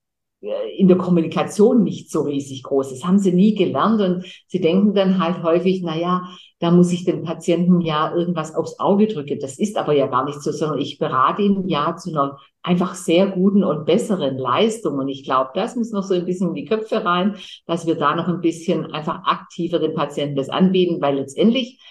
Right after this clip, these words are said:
die Entscheidung trifft der Patient, ja. Und wenn er dann sagt, „Na ja, ich will jetzt doch die G-K-V-Leistung haben“, dann ist es einfach so. Aber, ähm, das ist natürlich auch da ein Riesenthema. Wie gesagt, ich, ich mache ganze Seminare zu dem Thema Zusatzleistungen,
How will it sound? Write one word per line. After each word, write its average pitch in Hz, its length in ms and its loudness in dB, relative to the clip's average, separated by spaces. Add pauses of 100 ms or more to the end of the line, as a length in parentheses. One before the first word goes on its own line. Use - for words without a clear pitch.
(600)
die 147 60 -4
Entscheidung 160 540 0
trifft 262 240 0
der 269 60 2
Patient, 165 720 -2
ja. 165 420 2
Und 165 160 0
wenn 160 120 4
er 160 100 0
dann 151 160 -2
sagt, 160 200 -4
„Na 160 200 0
ja, 170 40 0
ich 165 120 -6
will 165 120 4
jetzt 151 220 0
doch 202 100 0
die - 160 -14 (100)
G-K-V-Leistung 147 1200 0
haben“, 127 320 2
dann 190 180 4
ist - 240 -4
es 233 120 -10
einfach 123 460 -4
so. - 320 -8 (400)
Aber, 175 480 2
ähm, 160 300 -4
das 160 140 -2
ist 160 160 -4
natürlich 147 500 -4
auch 139 300 0
da 127 220 2
ein 139 200 -6
Riesenthema. 123 760 -4
Wie 147 40 -6
gesagt, 147 300 -6
ich, - 260 -16
ich - 160 -12
mache 156 220 0
ganze 156 260 -6
Seminare 135 600 -2
zu - 120 -6
dem 208 160 4
Thema 208 500 2
Zusatzleistungen, 202 1120 0